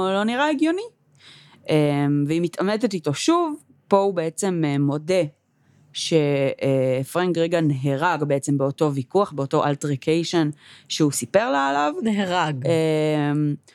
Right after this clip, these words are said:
Speaker 1: הוא מבטיח שלא היה לו קשר לזה.
Speaker 2: בוודאי.
Speaker 1: אה,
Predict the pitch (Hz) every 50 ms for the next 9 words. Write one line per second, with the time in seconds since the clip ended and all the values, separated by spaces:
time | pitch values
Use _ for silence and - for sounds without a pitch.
0 | _ - _ - 202 202 190 185 175 175 - - - 214 214 202 185 - - -
1 | 208 196 196 190 196 190 190 190 185 180 175 175 160 - - 180 175 180 170 -
2 | 170 165 165 156 156 156 151 165 180 190 196 214 190 156 147 156 151 143 151 143
3 | 143 143 131 - _ - 165 170 165